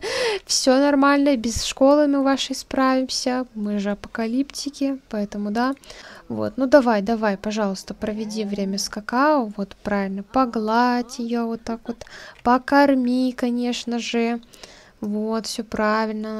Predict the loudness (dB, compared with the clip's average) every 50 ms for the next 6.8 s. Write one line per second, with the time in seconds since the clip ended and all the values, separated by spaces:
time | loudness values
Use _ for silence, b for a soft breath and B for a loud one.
0 | -6 -6 -8 -8 -10 B B B B B B _ -4 -2 2 4 4 6 6 6
1 | 4 2 0 -2 -4 -6 -6 -6 -6 -6 -8 -8 -8 -6 -4 -4 -4 -4 -4 -4
2 | -6 -6 -4 -4 -4 -4 -4 -6 -10 -12 -8 -8 -6 -6 -8 -10 -14 _ _ _
3 | _ _ _ -10 b b b b b b b b b b b -2 4 6 6 6
4 | 4 2 -4 -12 -8 -2 0 0 0 0 -2 -6 -6 -4 -4 -6 -4 -6 -8 -10
5 | -8 -8 -10 -8 -8 -10 -10 -8 -6 -2 2 2 2 2 2 0 -4 -4 0 0
6 | 0 2 2 0 0 0 -2 -4 -4 -4 -4 -2 -2 -2 -4 -6